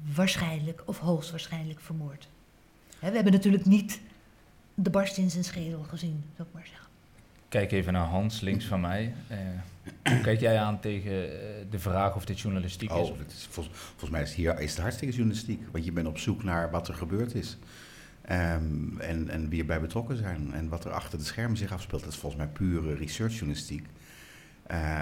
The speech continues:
Speaker 3: ik denk alleen dat journalisten met een beetje, laten we zeggen, ouderwetse kijk op het vak dan zeggen van, "Ja, dit is geen researchjournalistiek, want die hebben een bepaald beeld en daar, daar, eh, daar moeten ze aan voldoen." Maar het interessante van deze vorm van onderzoekende journalistiek, want het is een soort aftastende journalistiek op,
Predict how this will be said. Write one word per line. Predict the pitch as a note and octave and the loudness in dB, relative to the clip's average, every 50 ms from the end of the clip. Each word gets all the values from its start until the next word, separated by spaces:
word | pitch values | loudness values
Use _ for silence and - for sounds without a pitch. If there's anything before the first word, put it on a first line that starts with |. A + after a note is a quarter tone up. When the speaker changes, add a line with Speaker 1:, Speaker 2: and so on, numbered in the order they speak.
| - - - - - - - | -4 -6 -8 -10 -10 -10 -10
Speaker 3:
ik | - D#2 D2+ | -10 -6 -4
denk | D2+ D2 D2 | -4 -4 -2
alleen | D2+ D#2 D2+ | -2 -2 -2
dat | D2 D2 - | -4 -4 -4
journalisten | - E2 D2 D2 D2 - - D2 C#2+ C#2+ D2 D2+ D2+ - - - - - - - - - - - - D#2 | -2 -2 0 0 -2 -2 -4 -6 -6 -6 -8 -10 -10 -10 -12 -14 -14 -14 -14 -14 -14 -14 -16 -16 -14 -8
met | D#2+ D#2+ D#2+ D#2 | -4 -4 -2 -2
een | D#2 | -2
beetje, | D2+ D#2 D2+ - - - - - - | -2 -2 -4 -4 -6 -8 -10 -10 -8
laten | - D#2+ D#2+ | -6 -4 -4
we | D#2 D#2 | -2 -2
zeggen, | F2 D#2+ D#2 | -2 0 0
ouderwetse | E2 E2 D2 D2+ G2+ A2+ - - - | 0 0 0 0 0 -2 -2 -4 -2
kijk | - F#2 F2+ F2 | -2 -2 -2 -2
op | E2+ | -4
het | - - - | -6 -8 -8
vak | - - D#2+ D2+ D#2+ - E2+ | -4 0 0 0 0 -2 -2
dan | F2 D#2 D#2+ D#2+ D2+ - B1+ | -2 -2 -2 -2 -4 -6 -8
zeggen | - - D#2+ D#2 - D#2+ | -6 -4 -4 -4 -4 -4
van, | D#2 F2 | -4 -2
"Ja, | E2 D#2 | -2 -2
dit | D#2 E2+ F2 E2 | -2 -2 -2 -4
is | D#2+ | -2
geen | - F2 E2 | -2 -2 -2
researchjournalistiek, | D#2+ D#2 - - F2+ D#2+ D#2 - - D2+ D2 - - E2 D#2 D2 | -2 -2 -2 -2 -2 -2 -2 -4 -4 -4 -4 -4 -4 -6 -6 -4
want | - D2+ D2+ D2 D2 - - - - - - - - - - - | -2 0 0 0 0 -4 -8 -14 -16 -18 -20 -20 -20 -20 -14 -6
die | D#2+ D#2+ | -6 -6
hebben | D#2 D#2 | -4 -4
een | D#2 D#2 D2+ | -4 -6 -4
bepaald | D2+ E2 D2+ D2+ D2+ | -4 -4 -4 -2 -2
beeld | D#2 E2+ E2+ E2+ E2+ E2 | 0 0 0 0 0 -2
en | F2 D#2+ | -4 -4
daar, | D#2 D#2+ D#2 D2+ | -4 -4 -4 -4
daar, | D#2 D2+ D2 C#2+ B1+ | -4 -4 -4 -4 -4
eh, | C#2 C2+ C#2 | -6 -6 -6
daar | C2 D2 D2+ | -4 -4 -4
moeten | D#2 D#2 D2+ | -4 -4 -4
ze | D#2+ D#2 | -6 -6
aan | D2 | -6
voldoen." | D2 C#2 D2 D2+ F2 A2 G2+ | -6 -8 -6 -4 -4 -2 -2
Maar | F2 D#2+ D#2+ D#2 - - - - - - - - - - - - - - | -2 -2 -4 -6 -8 -14 -16 -18 -18 -18 -18 -16 -16 -18 -18 -20 -20 -20
het | - - - | -16 -6 -4
interessante | F2 D#2 D2 - - - G#2 F#2+ F2 F2 | -4 -4 -2 -2 -2 0 0 0 0 0
van | D#2 E2+ E2 E2 | 0 0 0 2
deze | G2+ C3+ C3 A#2+ A2+ G#2+ F#2 | 4 4 6 6 4 4 0
vorm | E2+ F2+ G2+ G2 F#2+ F2 | 0 0 2 2 2 2
van | F2 F2+ F2+ | 2 0 0
onderzoekende | F2+ F2+ F2+ F2 F2 F2 G#2+ A2+ A2+ G#2 F#2 E2 | 0 0 0 0 0 2 2 2 2 2 0 0
journalistiek, | E2 F2 E2+ E2 E2 - - - G#2+ A2+ A2+ | 0 -2 -2 -2 -2 -4 -2 0 0 0 0
want | A#2 G#2+ | -2 -4
het | - E2+ | -4 -4
is | D#2+ | -4
een | D#2+ | -6
soort | - - - D2+ - | -6 -6 -6 -6 -6
aftastende | - G2 - - - F#2+ F2 - - F2 D#2+ | -6 -8 -10 -8 -8 -8 -8 -6 -6 -6 -6
journalistiek | D#2+ F2 E2 D2+ D2+ - - F2 D#2 D#2+ | -4 -4 -4 -4 -6 -6 -8 -8 -8 -8
op, | - - | -10 -12